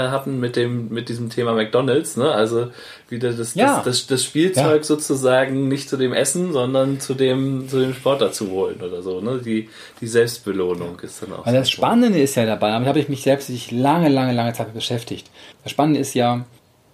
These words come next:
Speaker 2: wenn ich, in meinem Fall, ich halte mich für recht dünn und will muskulöser werden, also mache ich CrossFit. So. Und ich weiß aber, ich muss locker ein, zwei Jahre durchhalten,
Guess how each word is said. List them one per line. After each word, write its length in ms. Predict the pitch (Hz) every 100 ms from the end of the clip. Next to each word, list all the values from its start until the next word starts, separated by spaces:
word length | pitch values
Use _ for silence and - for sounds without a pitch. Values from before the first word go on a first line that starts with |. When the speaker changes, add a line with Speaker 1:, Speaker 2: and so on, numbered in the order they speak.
| _
Speaker 2:
wenn 400 | 107 113 175 208
ich, 420 | - 190 208 - 127
in 40 |
meinem 260 | 117 143 170
Fall, 320 | - 151 156
ich 180 | - -
halte 320 | - 120 139
mich 160 | 131 -
für 140 | 123
recht 340 | 107 - _
dünn 260 | 139 185 233
und 220 | - 117
will 220 | 123 131
muskulöser 680 | 127 127 127 117 123 180 170
werden, 400 | 170 180 202 233
also 220 | - 123
mache 160 | 139 165
ich 80 | -
CrossFit. 460 | 113 - - - - _
So. 180 | - - _ _ - - - - _ _ _ _
Und 340 | 123 123 123 - - -
ich 140 | 110
weiß 240 | 127 240 -
aber, 400 | 113 113 160 226 -
ich 180 | 135 123
muss 320 | 143 160 160 113
locker 720 | 110 110 151 247 - 170 262 - _ _ -
ein, 280 | 151 190 208
zwei 220 | - 143
Jahre 300 | 131 123 117
durchhalten, 800 | 123 208 - 107 101 123 175